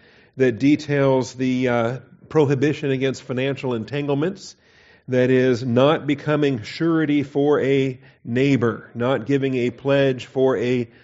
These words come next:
stranger. And the parallel between the neighbor and the stranger is interesting because it's not normal for the Bible to take a neighbor and parallel him with a stranger. We are to love our neighbor as ourselves. We are to serve our neighbors.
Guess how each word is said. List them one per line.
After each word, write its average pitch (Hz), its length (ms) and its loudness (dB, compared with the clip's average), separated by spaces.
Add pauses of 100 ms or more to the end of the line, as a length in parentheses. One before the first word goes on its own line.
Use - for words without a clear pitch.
(120)
stranger. 120 960 -4
And 113 120 -12
the 110 40 -10
parallel 143 520 2
between 131 400 -4
the 113 100 -4
neighbor 143 380 -2
and 127 220 -4
the 123 80 -4
stranger 131 500 -4
is 117 160 -2
interesting 123 560 -8 (360)
because 127 360 4
it's 123 200 0
not 127 300 0
normal 127 460 2
for 135 140 -8
the 123 100 -2
Bible 120 400 0
to 117 120 -8
take 127 240 -4
a 117 80 -2
neighbor 117 540 -2 (260)
and 117 200 -6
parallel 135 500 2
him 120 100 -2
with 120 160 -4
a 117 60 -4
stranger. 156 640 -4 (320)
We 135 140 2
are 139 60 6
to 135 60 4
love 151 280 4
our 135 120 2
neighbor 113 560 -6
as 120 200 -4
ourselves. 113 520 -2
We 120 140 -4
are 127 160 0
to 127 260 -4
serve 160 360 -4
our 113 140 -2
neighbors. 104 460 -12